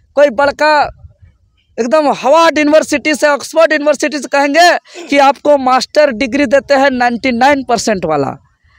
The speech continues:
नाइंटी नाइन परसेंट वाला हार्वर्ड और ऑक्सफोर्ड यूनिवर्सिटी से, अनवा-, ऑक्सफोर्ड यूनिवर्सिटी से मास्ट-, मास्टर का डिग्री दे रहे हैं, लेकिन उस डिग्री में देवेंद्र नाथ महतो का नाम ही नहीं है,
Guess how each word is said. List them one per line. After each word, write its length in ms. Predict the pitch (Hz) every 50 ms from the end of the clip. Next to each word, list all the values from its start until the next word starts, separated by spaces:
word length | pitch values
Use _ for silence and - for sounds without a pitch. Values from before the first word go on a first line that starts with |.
| _ _ _ _ _ _ _ _ _ _ _ _
नाइंटी 400 | - 202 240 269 294 226 - 349
नाइन 360 | 339 320 320 320 359 392 392 370
परसेंट 420 | - 359 359 339 - - 349 359
वाला 340 | 349 339 339 349 349 349 359 359 339 277 - _ _ _ _ _ _
हार्वर्ड 420 | - 220 269 294 330 359 359 320 339
और 100 | 339 339
ऑक्सफोर्ड 420 | 339 320 233 - - 349 349 330
यूनिवर्सिटी 500 | 339 330 330 339 330 - - 339 277 339
से, 320 | 320 339 330 285 233 233
अनवा-, 440 | 202 - - 277 285 302 320 311 240 - - - - - _ -
ऑक्सफोर्ड 380 | 226 285 - - - 330 339 330
यूनिवर्सिटी 500 | 339 320 320 320 320 262 330 320 - 339
से 100 | - 320
मास्ट-, 400 | 311 311 311 311 - - - 247
मास्टर 340 | 277 294 302 - 330 330 311
का 120 | - 320
डिग्री 340 | 302 233 269 311 254 339 339
दे 240 | 311 285 285 370 392
रहे 200 | 392 349 302 277 240
हैं, 200 | 214 180 151 - - - - - _ -
लेकिन 340 | 220 277 285 233 330 311 302
उस 140 | 320 320 254
डिग्री 300 | 214 311 285 269 311 311
में 120 | 302 302
देवेंद्र 420 | 254 220 285 294 294 294 285 302 302
नाथ 260 | 277 285 285 277 -
महतो 300 | 277 277 269 - 285 277
का 120 | - 269
नाम 300 | 262 247 240 240 240 240
ही 80 | 262 262
नहीं 240 | 240 226 220 196 175
है, 180 | 156 139 123